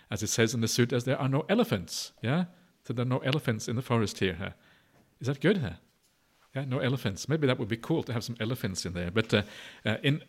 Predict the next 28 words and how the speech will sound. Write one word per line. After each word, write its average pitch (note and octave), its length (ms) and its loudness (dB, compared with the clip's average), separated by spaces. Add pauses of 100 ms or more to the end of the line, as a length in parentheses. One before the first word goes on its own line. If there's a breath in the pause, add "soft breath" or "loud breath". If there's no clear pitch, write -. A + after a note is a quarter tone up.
ancient C3+ 340 4
India, E3 400 6
elephants C3+ 540 4
were A#2 60 2
the A#2 100 4
things B2 260 2
that A2+ 180 0
you G2 80 -2
fou-, A#2+ 340 0
found C3+ 280 0
in C#3+ 80 0
the D#3 60 2
city. F#3+ 380 4
Yeah, F#2+ 140 0
there G#2+ 120 2
were G#2 180 -2
elephants A#2 560 2
and G2 80 -2
horses A2+ 600 4
and F#2+ 180 -4
cows A#2 400 4
and A#2 100 -2
all A#2 140 2
these A2+ 180 0
kind A2+ 220 -2
of F#2 80 -4
things. C3+ 320 2
Uh, F#2 100 0